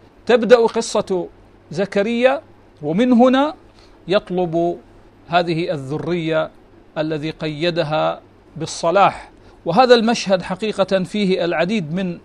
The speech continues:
الوقفات، نأخذ بعضها في هذه الدقائق ونكمل ما تبقى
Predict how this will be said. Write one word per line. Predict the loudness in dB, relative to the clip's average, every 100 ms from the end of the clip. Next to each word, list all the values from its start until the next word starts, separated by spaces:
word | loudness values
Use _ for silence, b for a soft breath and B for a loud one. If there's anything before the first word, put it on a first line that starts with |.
| _ -8
الوقفات، | -2 0 0 -2 0 0 -2 -6
نأخذ | -8 -4 -4 -2
بعضها | 0 0 0 -2 -2
في | -4 -4
هذه | -2 -2
الدقائق | -4 -4 -2 0 0 -2 0 2 2 -2 b b
ونكمل | -4 -2 0 0 0 -4 -4
ما | 2 2
تبقى | 2 2 2 2 4 4 4